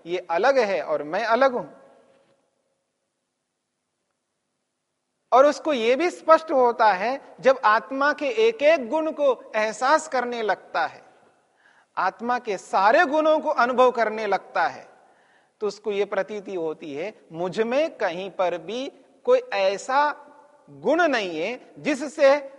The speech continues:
मैं तृप्त हो सकूं, मुझ में ऐसा कोई गुण नहीं है जिस गुण को समझ करके मैं तृप्त हो सकूं।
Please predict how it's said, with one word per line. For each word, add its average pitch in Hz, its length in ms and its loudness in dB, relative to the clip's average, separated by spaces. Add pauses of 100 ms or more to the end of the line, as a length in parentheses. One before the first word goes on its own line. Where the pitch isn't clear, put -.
मैं 214 420 -2 (420)
तृप्त 247 320 -2
हो 156 180 -4
सकूं, - 300 -14 (2250)
मुझ 220 240 0
में 269 160 2
ऐसा 262 640 2
कोई 262 480 2
गुण 226 300 0
नहीं 233 600 0
है 262 260 0
जिस 247 300 -6
गुण 233 320 -4
को 269 280 -2
समझ 269 420 -2
करके 240 500 -2 (260)
मैं 240 220 -6
तृप्त 311 340 -6
हो 170 200 0
सकूं। - 320 -12